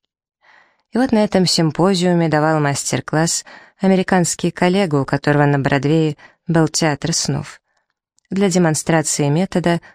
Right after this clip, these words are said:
был нужен доброволец. А тут я с неотпускающим меня сновидением. Мы театрализовали мой сон — но к вечеру мне стало как-то совсем плохо. Еле-еле дождавшись утра, ни с кем не попрощавшись,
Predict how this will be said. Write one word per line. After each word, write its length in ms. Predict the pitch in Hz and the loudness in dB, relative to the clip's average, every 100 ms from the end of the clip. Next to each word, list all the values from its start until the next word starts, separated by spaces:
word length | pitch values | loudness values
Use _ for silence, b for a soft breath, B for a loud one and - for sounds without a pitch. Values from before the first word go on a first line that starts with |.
| B | B
был 220 | 196 202 | 0 2
нужен 400 | 160 160 160 151 | 2 0 0 0
доброволец. 760 | 143 135 131 139 - - - - _ _ _ _ _ _ | 0 0 -2 -2 -8 -10 -10 -10 _ _ _ _ _ _
А 140 | - - | -6 -2
тут 220 | 262 - | -2 0
я 260 | 165 175 180 _ _ _ | 0 0 -4 _ _ _
с 140 | - | 0
неотпускающим 920 | 180 160 - 165 - 160 147 - 160 | 2 2 0 -6 0 0 0 0 0
меня 220 | 151 143 143 | 0 0 -2
сновидением. 800 | - 156 156 135 135 147 160 165 _ _ _ _ _ _ _ | -2 0 0 -2 -4 -6 -8 -14 _ _ _ _ _ _ _
Мы 200 | - 226 | -2 -2
театрализовали 1040 | 208 - 196 180 175 175 170 180 170 143 131 | -2 -2 0 0 0 0 0 0 0 0 0
мой 180 | 135 135 | 0 -2
сон — 400 | - 180 196 196 B B B - | -2 0 0 -2 B B B -2
но 120 | 233 | -2
к 120 | - | 0
вечеру 340 | 185 185 - 202 | 0 0 0 2
мне 160 | 175 | 2
стало 360 | 156 - 160 165 | 0 0 0 0
как-то 340 | 156 - - | -2 -6 -6
совсем 560 | - 175 - - 135 127 | -2 -2 -2 -2 -2 -2
плохо. 440 | 127 147 - - - _ _ _ _ _ | -6 -8 -10 -18 -20 _ _ _ _ _
Еле-еле 640 | - 202 185 175 180 185 160 | -2 0 2 2 2 2 2
дождавшись 720 | 151 151 147 151 - 139 - | 2 0 0 0 -2 -4 -4
утра, 340 | 135 - 180 B B B B | -4 -2 -2 B B B B
ни 120 | 190 | 0
с 140 | 175 - | 0 0
кем 240 | - 156 | 0 2
не 100 | 147 | 0
попрощавшись, 960 | - 139 - 131 - 185 - 170 - | -2 -4 -2 -2 -2 -4 -4 -4 -6